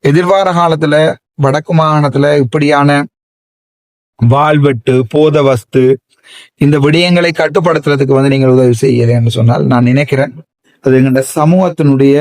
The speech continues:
கடைசி நாட்களாக இருக்கும். அப்படி ஒரு படுமோசமான நிலைக்கு தான் யாழ்ப்பாணம் இப்போது போயிருக்கிறது. இந்த விடயத்தை நீங்கள் ஏற்றுக்கொள்கிறீர்களோ ஏற்றுக்கொள்ளலையோ என்பது உங்களுடைய கேரக்டரை பொறுத்தது. ஒரு காவாலியாக இந்த விடயத்தை ஏற்றுக்கொள்ள முடியாது. ஆனால் ஒரு குடும்ப பொறுப்புள்ள ஒரு தமிழனாக,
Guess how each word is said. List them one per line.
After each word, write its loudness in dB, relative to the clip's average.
கடைசி -2
நாட்களாக -2
இருக்கும். -2
அப்படி -2
ஒரு -2
படுமோசமான 0
நிலைக்கு 0
தான் -2
யாழ்ப்பாணம் 0
இப்போது -2
போயிருக்கிறது. 0
இந்த 2
விடயத்தை 0
நீங்கள் 0
ஏற்றுக்கொள்கிறீர்களோ 0
ஏற்றுக்கொள்ளலையோ 2
என்பது 0
உங்களுடைய 2
கேரக்டரை -2
பொறுத்தது. -4
ஒரு 0
காவாலியாக 0
இந்த -2
விடயத்தை 0
ஏற்றுக்கொள்ள 0
முடியாது. 0
ஆனால் -2
ஒரு 0
குடும்ப 0
பொறுப்புள்ள 0
ஒரு 0
தமிழனாக, -2